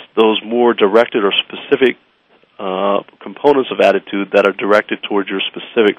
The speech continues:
situation. So there may be components of attitude, uh, that are different if your vision is in one profession versus, uh, another area of life.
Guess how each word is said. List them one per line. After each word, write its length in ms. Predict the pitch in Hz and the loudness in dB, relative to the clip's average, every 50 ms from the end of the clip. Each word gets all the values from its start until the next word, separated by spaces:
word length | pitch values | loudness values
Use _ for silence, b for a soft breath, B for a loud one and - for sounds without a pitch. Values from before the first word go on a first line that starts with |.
| - | -4
situation. 640 | - 127 - - - - - 98 - - - - - _ _ b b b b b b b b b _ - - | -10 -8 -8 -6 -2 0 0 2 2 -2 -4 -4 -10 _ _ b b b b b b b b b _ -6 0
So 420 | 98 101 98 98 98 98 101 - - b b b b b b _ _ _ - | 2 4 4 4 4 2 0 -2 -6 b b b b b b _ _ _ -4
there 100 | 110 107 | -2 0
may 220 | 104 113 120 135 | 2 2 2 2
be 320 | 135 127 127 127 123 120 - - - | 2 0 -2 -2 -2 -4 -6 -10 -18
components 440 | - 98 - - 120 120 120 110 - | -16 -8 -2 0 0 0 0 -4 -6
of 80 | 98 101 | -2 2
attitude, 640 | 107 113 131 139 117 - - 101 92 98 98 - _ b b b b b b b b b - | 2 2 2 2 -2 -6 -6 -8 -6 -6 -8 -10 _ b b b b b b b b b -4
uh, 240 | 101 92 95 95 92 95 98 | 0 2 2 2 0 2 2
that 300 | 101 98 98 98 - - | 4 4 4 2 0 -4
are 160 | - 104 104 101 | -6 -6 -6 -4
different 480 | 92 - 135 139 - 110 98 90 - _ _ - | -2 -2 -2 0 0 0 -2 -2 -4 _ _ -12
if 140 | - 104 95 - | -10 -10 -10 -6
your 420 | - 104 104 101 101 101 101 104 101 _ _ _ _ _ _ _ _ _ _ _ _ _ _ _ _ _ _ _ | -4 0 4 4 4 4 4 2 0 _ _ _ _ _ _ _ _ _ _ _ _ _ _ _ _ _ _ _
vision 460 | - 107 107 127 131 127 120 110 107 | -10 -2 0 2 2 2 0 -2 -2
is 160 | 107 104 95 | -2 0 0
in 160 | 101 101 101 104 | -2 -2 0 0
one 180 | 107 110 113 | 0 0 0
profession 580 | - - - - 117 110 104 - - 95 107 110 - - - _ _ - | -4 -10 -2 0 2 2 2 0 -6 -8 -10 -14 -20 -20 -20 _ _ 0
versus, 360 | 104 104 104 101 107 101 92 - - b b b b b b b b | 0 0 2 0 -2 -4 -4 -6 -12 b b b b b b b b
uh, 140 | - 101 - - | -4 -2 -2 0
another 380 | - 98 98 101 110 107 107 104 - | 0 -2 2 2 2 2 2 0 0
area 260 | 104 101 98 98 95 | 0 2 2 2 2
of 80 | 90 95 | 2 4
life. 300 | 110 113 101 - 87 | 4 2 2 2 -2